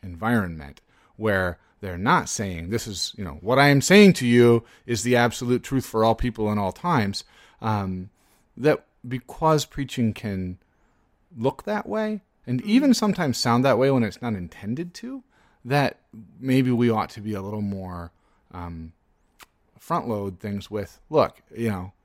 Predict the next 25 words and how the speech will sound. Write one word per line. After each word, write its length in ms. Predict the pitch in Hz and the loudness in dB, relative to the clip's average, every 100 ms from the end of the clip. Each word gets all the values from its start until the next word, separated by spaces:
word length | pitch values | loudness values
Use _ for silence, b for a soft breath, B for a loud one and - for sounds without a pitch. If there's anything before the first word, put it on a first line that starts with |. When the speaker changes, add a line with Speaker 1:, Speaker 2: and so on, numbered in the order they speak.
| _ | _
Speaker 1:
the 160 | 123 | 4
expectation 800 | 147 - 147 131 - 135 - 113 | 4 2 -2 -4 -2 -4 -2 -6
here 340 | 92 107 98 90 | -4 -6 -6 -6
very 300 | 101 139 139 | 0 2 4
much 380 | 131 - - - | 4 0 -6 -12
is 320 | 104 95 90 | -10 -10 -8
that 340 | 101 92 - b b b b | -6 -6 -8 b b b b
you 220 | 110 131 | 2 6
are 100 | 117 | 6
not 200 | 110 110 | 6 2
gonna 180 | - 101 | 0 -6
swallow 520 | - - 107 104 95 | -6 0 2 2 2
all 200 | 90 87 | 0 -2
of 160 | 95 87 | -4 -4
this 260 | 113 - | -4 -2
in 80 | 117 | -4
an 120 | 104 | -4
absolute 480 | 98 92 - 104 98 | -4 -8 -10 -10 -6
way, 220 | 113 175 | -2 0
but 180 | 104 107 | 0 -2
you 160 | 120 131 | 0 2
yourself 500 | 113 107 - 151 - | 2 2 2 0 0
are 60 | |
gonna 240 | 101 101 95 | -6 -4 -6
be, 400 | 98 101 98 | -6 -4 -4